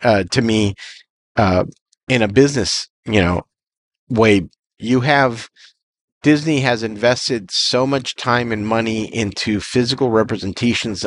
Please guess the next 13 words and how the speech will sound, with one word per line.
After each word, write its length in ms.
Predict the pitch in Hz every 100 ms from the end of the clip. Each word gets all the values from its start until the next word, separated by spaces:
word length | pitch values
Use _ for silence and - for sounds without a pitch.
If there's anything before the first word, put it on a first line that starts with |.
| -
of 320 | 117 117 107
that 340 | 101 107 107 - - - - -
universe 840 | 107 127 131 101 87 85 - - _ _ _
in 220 | 127 131
their 140 | 127 117
parks 560 | - 120 110 - - - _ _ _ -
and 240 | 113 120
in 160 | 131 127
merchandise. 880 | 127 117 - 110 104 104 107 98 - _ _ _ -
Uh, 180 | 98 - _ _ _ _ _
a-, 240 | 139 151 -
and 280 | 180 190 165 _ _ _ _ -
I 380 | 147 175 175